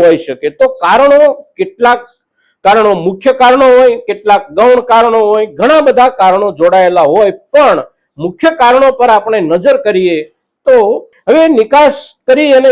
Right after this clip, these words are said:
જ્યારે વેચતા હોઈએ એંસી ટકા જેટલો માલ, ત્યારે બાકીના દેશોની અંદર આપણા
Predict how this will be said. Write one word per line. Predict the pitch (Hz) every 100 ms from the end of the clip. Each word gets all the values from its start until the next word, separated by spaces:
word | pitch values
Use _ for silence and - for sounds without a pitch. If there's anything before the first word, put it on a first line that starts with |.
| 202
જ્યારે | 208 240 208
વેચતા | 208 202 254
હોઈએ | 214 220 233 156
એંસી | 165 294 -
ટકા | 254 240 190
જેટલો | 196 196 185 185
માલ, | 220 165
ત્યારે | 180 190 156 156 - _ _
બાકીના | 170 254 269 294 277 269
દેશોની | 208 214 247 233 214
અંદર | 190 190 202
આપણા | - - 175 277 311